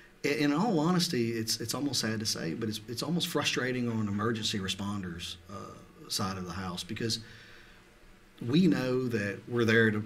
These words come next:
to, to take care of those that are injured or harmed or, or, or need our assistance. But we also know, too, that repeat offenders could take away our ability to help somebody else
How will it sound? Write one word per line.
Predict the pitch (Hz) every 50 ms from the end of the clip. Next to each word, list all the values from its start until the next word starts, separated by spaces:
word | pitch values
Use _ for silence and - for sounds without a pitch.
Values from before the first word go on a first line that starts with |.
| 107
to, | 107 113 104 101 98 95 95 92 - - -
to | - 110
take | 104 - 113 110 104
care | - 110 98
of | 95 92
those | 95 95 95 98 92 -
that | 101 87
are | 87 90
injured | 98 101 101 95 95 85 85
or | 82 82
harmed | 82 98 95 95 95 92 95 92 90
or, | 85 82 82 90 - 101
or, | 104 98 101 101 - 110
or | 101
need | 95 104 123 120 113
our | 104 101 98 95 104
assistance. | 101 - - 120 110 - - - 175 - - - - - - - - - - - - - - - - - - - - - - - - - - _ - -
But | 127 131 123
we | 127 123
also | 131 151 156 - 156 123
know, | 117 113 113 110 107
too, | 107 - 143 139 135 127 123
that | 110 101 104
repeat | 110 123 127 113 120 117 110
offenders | 104 - - 120 117 107 98 92 90 90 90 - - - - - - - - - -
could | - 123 113 104 107
take | 107 - 117 110 110
away | 107 98 101 101 98 98 95 95 92 92 95 95 - - - - - - -
our | 101 107 107 101
ability | 98 110 98 98 98 92 92 92 92 92
to | 90 92
help | 90 - 107 95 95 -
somebody | - - 117 110 107 104 104 98 98 101 107
else | 107 104 95 92 92 - -